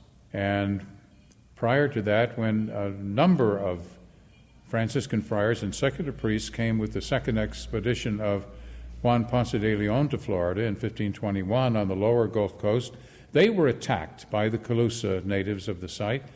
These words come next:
and driven back into the sea. So it depends. Uh, in most other particulars, the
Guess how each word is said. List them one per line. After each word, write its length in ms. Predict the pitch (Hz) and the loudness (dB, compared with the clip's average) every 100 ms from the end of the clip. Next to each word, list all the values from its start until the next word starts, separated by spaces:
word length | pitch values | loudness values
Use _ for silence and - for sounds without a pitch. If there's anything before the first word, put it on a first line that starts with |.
| - - - | -20 -20 -2
and 260 | 113 107 87 | 0 0 2
driven 300 | 123 139 117 | 2 2 2
back 320 | 113 110 131 | 0 0 -2
into 240 | 120 123 | -2 -2
the 120 | 123 | -4
sea. 460 | 120 - 156 131 85 - - - - - - - - | -4 -2 -2 -2 -6 -12 -20 -20 -20 -20 -20 -20 -12
So 260 | - 165 160 | 4 4 6
it 160 | 165 | 2
depends. 840 | 170 - 185 160 95 85 - - - | 0 2 4 4 2 -2 -8 -10 -4
Uh, 360 | 113 107 104 - - - - - - - | -2 0 0 -4 -16 -20 -20 -20 -20 -8
in 600 | 190 127 123 123 123 - - | 0 2 4 2 -2 -6 2
most 320 | 135 143 151 | 2 4 2
other 220 | 156 202 | 6 4
particulars, 1000 | 190 127 - - 113 127 147 - - - | 4 -2 -2 -2 0 2 2 -2 -10 -10
the 360 | 120 110 110 | -6 -2 -2